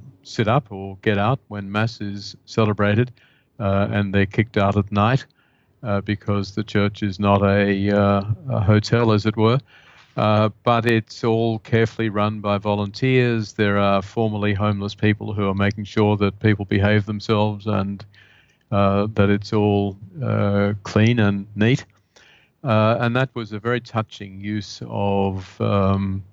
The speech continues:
the, uh, riches of a, of a large church in the city. Um, similarly, uh, although there's a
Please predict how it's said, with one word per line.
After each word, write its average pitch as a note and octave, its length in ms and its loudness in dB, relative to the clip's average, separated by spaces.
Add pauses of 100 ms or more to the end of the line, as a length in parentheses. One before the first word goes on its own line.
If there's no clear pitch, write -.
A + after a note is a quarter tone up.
(160)
the, G2+ 420 4 (760)
uh, G#2+ 380 4
riches G#2+ 500 0
of G#2 140 2
a, G#2 260 0 (100)
of A2 200 2
a G#2+ 40 2
large G#2 460 2
church - 720 -2
in A#2 240 -6
the G#2 80 -2
city. A2 400 2 (880)
Um, A2 640 2 (240)
similarly, A2+ 760 0 (640)
uh, A2+ 260 0
although A2+ 380 2
there's A2 320 -2
a G#2+ 260 0